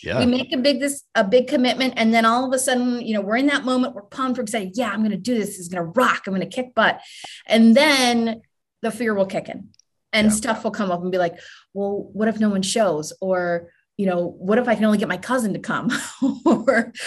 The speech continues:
Speaker 2: you know, "What if I invest all this time and I invest all this money and not, I don't get anything out of it? How, how is this actually gonna make me money? Am I gonna look like an idiot in front of my colleagues? You know, how do I make this work?" So number, number one, know that that's normal. <laughs>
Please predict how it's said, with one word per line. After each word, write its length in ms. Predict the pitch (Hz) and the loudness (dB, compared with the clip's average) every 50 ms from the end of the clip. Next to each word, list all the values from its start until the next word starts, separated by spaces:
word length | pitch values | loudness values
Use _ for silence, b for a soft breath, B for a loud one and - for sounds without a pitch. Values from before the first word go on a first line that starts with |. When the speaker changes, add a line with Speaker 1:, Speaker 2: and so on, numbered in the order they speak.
| B 277 | B -4
Speaker 2:
you 80 | 214 226 | -2 2
know, 120 | 226 208 | 2 4
"What 160 | 208 262 294 302 | 6 6 6 6
if 120 | 294 - | 6 4
I 80 | 262 240 | 4 4
invest 360 | 233 226 226 247 254 254 262 | 4 4 4 2 2 2 2
all 120 | 233 220 | 0 0
this 160 | 220 220 214 | 0 -2 -8
time 360 | 214 - 254 294 285 277 262 240 | -6 -4 0 0 2 2 0 0
and 80 | 214 202 | -2 -2
I 20 | |
invest 240 | 196 196 214 214 226 | -2 -4 -4 -2 -4
all 80 | 208 190 | -4 -6
this 160 | 202 196 214 | -6 -6 -4
money 320 | 262 302 320 311 277 262 247 | -2 0 0 0 0 0 2
and 80 | 226 | 0
not, 180 | 233 240 233 240 | 0 0 -2 -4
I 80 | 214 220 | -4 -4
don't 280 | 233 240 233 233 - _ _ - | -4 -4 -4 -6 -8 _ _ -6
get 120 | 220 214 | -2 0
anything 260 | 220 220 220 214 226 262 | 0 0 -2 -2 -2 0
out 160 | 320 349 285 | 0 2 2
of 80 | 196 180 | 0 0
it? 80 | 170 | -2
How, 520 | - - - 202 202 196 214 220 - - B B B B B B B B | -4 -4 -6 -6 -6 -4 -4 -6 -8 -8 B B B B B B B B
how 240 | 233 233 262 285 302 | -2 2 4 4 4
is 100 | 285 240 | 4 2
this 140 | 240 233 262 | 0 0 0
actually 220 | 240 240 254 220 | -2 -2 -2 -2
gonna 160 | 226 226 214 214 | 0 0 2 2
make 200 | 214 208 208 - | 0 -2 -2 -4
me 160 | 190 185 185 190 | -6 -6 -4 -4
money? 340 | 226 269 269 196 165 170 | -2 -2 -2 -4 -4 -4
Am 100 | 180 180 | -4 -4
I 60 | 180 170 | -2 -2
gonna 180 | 185 180 185 190 | -2 -2 -2 -2
look 100 | 214 226 | -2 -2
like 160 | 220 202 196 | -2 -2 -2
an 140 | 180 - - | -6 -6 -6
idiot 380 | 165 170 175 214 247 277 254 - | -6 -6 -2 2 2 2 2 2
in 60 | 214 208 | -2 -6
front 200 | - 202 202 202 | -6 -6 -6 -4
of 60 | 190 | -2
my 120 | 185 180 | -2 -4
colleagues? 600 | 180 - 180 180 180 185 226 277 302 277 233 220 208 | -4 -4 -2 -2 -2 0 -2 -2 -4 -4 -6 -4 -4
You 80 | 185 | -2
know, 80 | 180 - | -2 -2
how 180 | 185 214 233 | 0 2 4
do 140 | 240 254 254 247 | 4 6 6 6
I 340 | 233 226 214 208 214 B B B B - | 4 4 2 0 -4 B B B B -4
make 320 | 196 208 220 226 226 - - | 0 2 2 2 0 -2 -4
this 280 | 220 214 214 - - - 185 | -4 -2 -2 -4 -8 -4 0
work?" 400 | 202 175 123 - - - - - _ _ _ B B B B B B B B B | 0 0 0 0 -6 -12 -20 -20 _ _ _ B B B B B B B B B
So 600 | B - - 254 233 226 226 220 214 214 214 - - _ _ _ _ _ _ _ _ _ _ _ _ _ - 175 | B -2 2 4 4 4 4 2 0 -2 -6 -12 -18 _ _ _ _ _ _ _ _ _ _ _ _ _ -14 -6
number, 520 | 190 196 220 226 247 269 294 285 285 285 - - - - | -2 2 2 4 6 6 6 4 4 2 -2 -6 -4 0
number 280 | 240 240 247 294 285 | 2 2 4 4 4
one, 240 | 240 240 226 220 226 | 4 4 4 4 4
know 180 | 226 240 240 240 | 4 4 2 0
that 120 | 220 220 | -2 -4
that's 220 | 220 202 202 - - | -6 -6 -8 -8 -12
normal. 340 | 175 156 147 160 165 165 - B | -12 -10 -10 -10 -12 -12 -12 B
<laughs> 60 | B | B